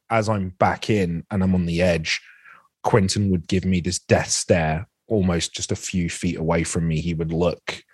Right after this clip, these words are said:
as he'd go through, and it would, like, s-, I, I, I could get the same feeling, like, of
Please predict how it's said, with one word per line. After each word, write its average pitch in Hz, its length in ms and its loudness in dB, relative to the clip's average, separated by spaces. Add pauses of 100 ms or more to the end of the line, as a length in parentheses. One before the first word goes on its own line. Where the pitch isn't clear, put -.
(480)
as 85 200 0
he'd 78 100 -6
go 78 140 2
through, 90 200 -2
and 104 160 2
it 104 140 0
would, 90 140 0
like, 80 280 -2
s-, - 300 -4 (100)
I, - 140 -2 (100)
I, - 120 -6 (280)
I 101 100 -2
could 101 260 0
get - 260 2
the - 80 -10
same 82 280 0
feeling, 82 520 0
like, 80 240 -4
of 73 220 -8